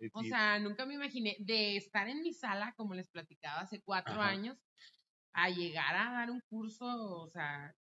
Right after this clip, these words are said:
Speaker 2: en Estados Unidos o aquí mismo en Delicias, porque yo estoy muy orgullosa de mis alumnas también que se han dado aquí en Delicias, que son las que me hicieron, o sea, el, el buscar, ¿no? La manera de dar el curso, de que fuera un curso,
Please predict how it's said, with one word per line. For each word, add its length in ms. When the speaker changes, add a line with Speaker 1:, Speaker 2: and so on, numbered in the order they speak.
Speaker 2:
en 160
Estados 340
Unidos 520
o 160
aquí 300
mismo 280
en 100
Delicias, 460
porque 320
yo 100
estoy 180
muy 160
orgullosa 480
de 80
mis 180
alumnas 420
también 300
que 120
se 100
han 120
dado 220
aquí 260
en 100
Delicias, 420
que 100
son 200
las 160
que 120
me 100
hicieron, 680
o 40
sea, 260
el, 240
el 220
buscar, 720
¿no? 160
La 120
manera 440
de 140
dar 180
el 220
curso, 580
de 180
que 160
fuera 220
un 140
curso, 520